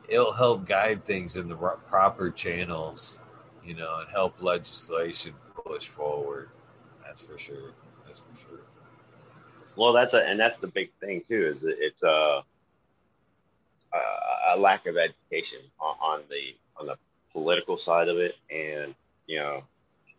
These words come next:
Speaker 2: the, the, the, the civilian side of it. A lot of the people that are against cannabis are against it for the wrong reasons of what they've been told, you know? So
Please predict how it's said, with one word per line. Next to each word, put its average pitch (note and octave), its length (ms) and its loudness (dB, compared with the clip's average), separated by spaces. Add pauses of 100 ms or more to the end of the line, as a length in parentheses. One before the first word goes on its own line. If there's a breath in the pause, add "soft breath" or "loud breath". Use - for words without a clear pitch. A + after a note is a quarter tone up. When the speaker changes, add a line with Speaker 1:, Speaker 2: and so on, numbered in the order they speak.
Speaker 2:
the, C#2 420 -2 (100)
the, C#2+ 80 -10
the, C2+ 60 -8 (180)
the C#2 60 -12
civilian E2 580 -2
side D2 260 -2
of C2+ 80 -12
it. C#2 120 -6 (400)
A - 20 -10
lot D#2 140 4
of D#2 60 0
the D2+ 200 -8
people D#2 240 -6
that C#2+ 260 -4 (280)
are C#2+ 360 2
against D2 560 -10 (800)
cannabis D#2+ 580 -4 (200)
are C#2+ 320 -2
against D2 360 -10
it D2 140 -6 (100)
for C#2+ 120 -6
the C2 100 -8
wrong C#2 320 -4
reasons D2+ 440 -4 (180)
of C#2+ 160 -6
what D2 200 -6
they've C#2 160 -12
been - 80 -20 (160)
told, E2+ 260 -4 (720)
you D#2 80 -4
know? D2+ 280 -2 (380)
So D#2 640 4